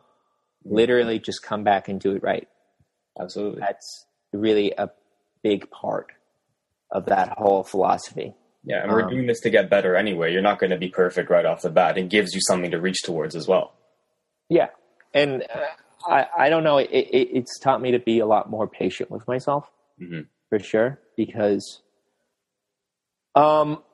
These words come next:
Speaker 1: I think, especially if we're talking about, mm, what do you call it? Uh, wellness. They, it's easy to fall into a trap of, like, hating yourself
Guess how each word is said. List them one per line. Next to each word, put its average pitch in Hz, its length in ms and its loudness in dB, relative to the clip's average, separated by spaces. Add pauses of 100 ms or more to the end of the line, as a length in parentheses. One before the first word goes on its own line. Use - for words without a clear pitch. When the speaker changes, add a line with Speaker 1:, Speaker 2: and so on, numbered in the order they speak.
(120)
Speaker 1:
I 147 140 4
think, 185 320 0 (200)
especially 180 500 2
if 190 100 -6
we're 156 100 4
talking 139 340 0
about, 131 260 2
mm, 104 880 -4 (600)
what 180 140 -4
do 175 60 2
you 113 60 0
call - 160 0
it? - 180 -10 (160)
Uh, 120 720 6 (240)
wellness. 131 420 2 (200)
They, 139 280 4
it's - 120 2
easy 202 240 2
to 247 60 4
fall 190 180 4
into 175 160 -2
a 135 60 2
trap 110 320 2
of, 104 140 -10
like, 98 120 0
hating 104 440 0
yourself - 540 -4